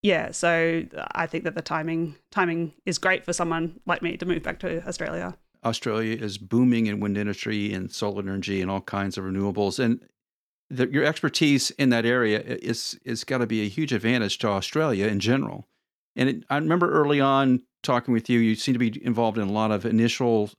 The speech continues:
Speaker 2: uh, looks at new sites and s-, and what kind of turbines to put where. It seemed like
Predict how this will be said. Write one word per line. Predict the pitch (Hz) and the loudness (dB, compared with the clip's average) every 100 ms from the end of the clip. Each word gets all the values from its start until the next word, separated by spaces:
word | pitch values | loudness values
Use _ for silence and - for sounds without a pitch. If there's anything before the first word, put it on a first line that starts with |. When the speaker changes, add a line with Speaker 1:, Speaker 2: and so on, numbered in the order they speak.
| _ | _
Speaker 2:
uh, | 104 101 85 76 67 71 | -14 -12 -12 -14 -16 -18
looks | 139 117 131 127 - - | -8 0 0 0 -8 -4
at | 117 110 - - | -4 -4 -8 -2
new | 120 113 123 | 2 6 6
sites | - 120 110 107 - 117 | 4 0 0 -2 -6 -4
and | 107 104 | -2 -4
s-, | - - _ | -6 -14 _
and | 123 107 107 113 | -8 -6 -6 -2
what | 120 - | -2 0
kind | 123 | -4
of | 113 | -4
turbines | - 117 110 107 | -2 0 0 -2
to | - | -6
put | - - | -6 -4
where. | 104 107 107 107 | -2 0 0 0
It | 98 101 | -4 -8
seemed | - 117 | -2 0
like | 107 101 | 0 -4